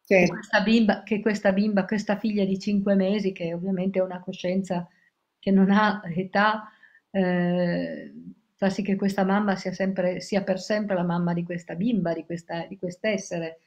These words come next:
Speaker 1: preferirei dire che non di questa bimba.
Speaker 2: Che tutto continua.
Speaker 1: Che tutto
Speaker 2: Che
Speaker 1: continua.
Speaker 2: tutto continua
Speaker 1: È
Speaker 2: dentro.
Speaker 1: molto, è come dire, noi passiamo da una relazione,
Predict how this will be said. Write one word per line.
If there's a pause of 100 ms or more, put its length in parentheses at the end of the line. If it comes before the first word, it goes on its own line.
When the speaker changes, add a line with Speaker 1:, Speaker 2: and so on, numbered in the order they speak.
Speaker 1:
preferirei
dire
che
non
di
questa
bimba. (340)
Speaker 2:
Che
tutto
continua. (1000)
Speaker 1:
Che
tutto
Speaker 2:
Che
Speaker 1:
continua.
Speaker 2:
tutto
continua
Speaker 1:
È
Speaker 2:
dentro.
Speaker 1:
molto,
è
come
dire,
noi
passiamo
da
una
relazione,